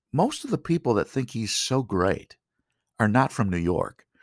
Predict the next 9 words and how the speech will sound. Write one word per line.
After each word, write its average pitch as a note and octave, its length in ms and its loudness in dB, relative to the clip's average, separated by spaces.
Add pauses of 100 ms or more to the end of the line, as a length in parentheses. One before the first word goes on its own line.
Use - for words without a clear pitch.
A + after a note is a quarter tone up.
(300)
New D3 100 4
Yorkers, F#3+ 800 4 (1300)
lo-, D3 260 4
even G3 300 0
long F#3+ 260 2
before C3 400 2
I D3 220 2
moved G2 260 0
here, - 340 -14